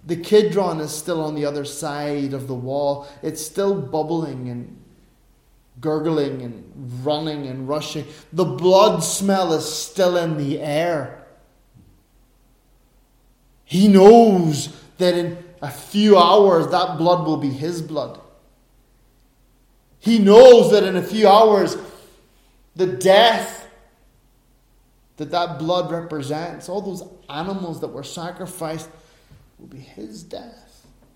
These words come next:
He's gonna die. And yet he does not flee from it. "If there's any other way, Father." But he knows there isn't.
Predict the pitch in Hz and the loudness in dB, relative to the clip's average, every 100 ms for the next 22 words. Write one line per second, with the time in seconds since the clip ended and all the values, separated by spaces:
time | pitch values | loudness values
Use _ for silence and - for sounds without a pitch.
0 | _ _ _ _ _ _ _ _ _ _ | _ _ _ _ _ _ _ _ _ _
1 | _ _ - - 214 175 - - 240 214 | _ _ -20 -20 -20 -20 -20 -20 -20 -20
2 | _ _ _ _ _ _ _ _ _ _ | _ _ _ _ _ _ _ _ _ _
3 | _ _ _ _ 160 175 190 147 165 175 | _ _ _ _ -18 -12 -12 -12 -12 -10
4 | 175 175 156 - - 147 151 180 175 175 | -10 -12 -14 -18 -18 -10 -10 -10 -14 -16
5 | 175 - 180 180 185 - - _ _ _ | -18 -18 -16 -14 -16 -18 -20 _ _ _
6 | _ _ _ _ _ _ _ _ _ _ | _ _ _ _ _ _ _ _ _ _
7 | _ _ _ _ _ _ _ _ _ _ | _ _ _ _ _ _ _ _ _ _
8 | _ _ _ _ _ _ _ _ _ _ | _ _ _ _ _ _ _ _ _ _
9 | _ _ _ _ 151 139 156 151 143 135 | _ _ _ _ -18 -16 -14 -14 -12 -12
10 | 131 - 117 120 _ _ _ _ _ _ | -14 -16 -20 -20 _ _ _ _ _ _
11 | _ _ _ _ _ _ _ _ _ - | _ _ _ _ _ _ _ _ _ -20
12 | - 73 73 69 - - 123 - | -20 -20 -18 -18 -18 -18 -20 -20